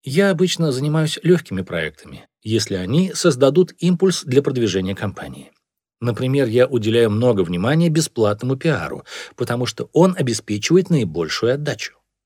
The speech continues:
Для этого я увеличиваю количество интервью в сми, чтобы стимулировать динамику,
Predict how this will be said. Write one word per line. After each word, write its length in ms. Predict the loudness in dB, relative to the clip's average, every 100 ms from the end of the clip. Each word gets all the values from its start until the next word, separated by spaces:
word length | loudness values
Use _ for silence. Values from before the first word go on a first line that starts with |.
| _
Для 220 | -2 0
этого 320 | 2 0 0 4
я 180 | 4 2
увеличиваю 680 | -2 -2 -2 -2 2 2 2
количество 520 | 0 0 -4 0 0
интервью 440 | 0 -4 -4 -4 -4
в 80 |
сми, 360 | -2 0 0 -2 -16 -18 -16
чтобы 280 | -8 0 2
стимулировать 720 | 2 2 2 4 2 2 -2 -6
динамику, 640 | -4 -4 -4 -4 -4 -6